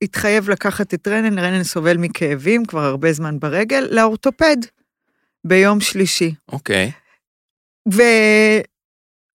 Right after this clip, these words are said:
Speaker 1: שלח לי הודעה שהוא לא יוכל. כמובן שההודעה הזאת הייתה מלווה בהמון אמפתיה כלפיי וכלפי הזמן שלי, אבל מה בת-, מה ב-, מה השורה התחתונה?
Speaker 2: אני לא יכול.
Speaker 1: בדיוק.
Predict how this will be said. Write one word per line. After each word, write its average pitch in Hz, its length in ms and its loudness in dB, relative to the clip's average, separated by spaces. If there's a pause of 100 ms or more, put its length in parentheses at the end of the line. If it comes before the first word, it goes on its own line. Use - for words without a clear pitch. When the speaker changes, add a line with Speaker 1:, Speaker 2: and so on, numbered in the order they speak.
(880)
Speaker 1:
שלח 330 360 2
לי 359 80 0
הודעה 269 260 4
שהוא 208 220 0
לא 202 60 4
יוכל. 208 420 4
כמובן 202 420 4
שההודעה 185 600 4
הזאת 202 260 0
הייתה 190 280 2
מלווה 180 400 2
בהמון 170 400 0
אמפתיה 170 480 0
כלפיי 165 440 0
וכלפי 160 360 -4
הזמן 226 340 2
שלי, 185 260 4
אבל 180 160 4
מה 240 180 4
בת-, 196 300 -2
מה 247 160 4
ב-, 226 220 0 (140)
מה 294 80 4 (400)
השורה 214 320 4
התחתונה? 190 520 0
Speaker 2:
אני 113 120 2
לא 120 80 6
יכול. 101 300 2 (400)
Speaker 1:
בדיוק. 156 260 -4